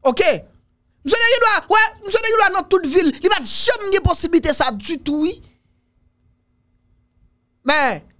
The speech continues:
les juges ont une opportunité. Mais, on parle de ça, par exemple.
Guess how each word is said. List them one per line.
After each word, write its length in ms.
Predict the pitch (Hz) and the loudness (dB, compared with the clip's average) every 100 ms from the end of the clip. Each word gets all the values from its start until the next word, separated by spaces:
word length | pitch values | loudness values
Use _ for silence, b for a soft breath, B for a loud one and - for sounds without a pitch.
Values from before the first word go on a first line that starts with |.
| _ | _
les 160 | 269 240 | -2 0
juges 240 | 277 220 | 0 -2
ont 60 | 254 | -2
une 120 | 240 | 2
opportunité. 920 | 233 233 208 - 220 208 247 208 180 b b _ _ _ _ _ _ _ _ _ _ _ _ _ | 0 0 -6 -4 -4 -4 -4 -6 -8 b b _ _ _ _ _ _ _ _ _ _ _ _ _
Mais, 80 | 349 403 - _ _ _ _ | -4 -4 -6 _ _ _ _
on 100 | 370 466 | -6 -2
parle 340 | 740 240 202 - - | 0 2 0 -2 -12
de 140 | 208 | -6
ça, 340 | 202 - 147 139 | -4 -4 -4 -6
par 80 | 135 | -8
exemple. 580 | 135 127 156 135 _ | -12 -12 -16 -18 _